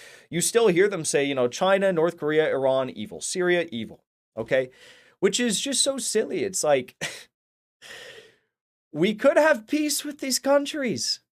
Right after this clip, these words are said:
We could have peace with these countries. I mean, we had a, we, in effect, we had a nuclear peace agreement with North Korea and with Iran. And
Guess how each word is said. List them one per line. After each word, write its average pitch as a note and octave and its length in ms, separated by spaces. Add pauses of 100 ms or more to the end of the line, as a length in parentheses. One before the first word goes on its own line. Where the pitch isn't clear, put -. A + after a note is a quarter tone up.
(200)
We G#3 120
could C4 220
have C4 220
peace A#3+ 320
with C#4 100
these A#3+ 160
countries. A#3 480
I B2 80
mean, G3 220
we G#3 180
had G3+ 340
a, D#3 360
we, F#3 240 (440)
in A3+ 140
effect, G#3+ 420
we D3+ 180
had F3 260
a E3+ 40
nuclear D#3+ 440
peace D3+ 260
agreement B2+ 420
with C3 140
North C3+ 220
Korea A#2 340 (480)
and G#2 140
with D3 120
Iran. G3 540 (340)
And F3+ 460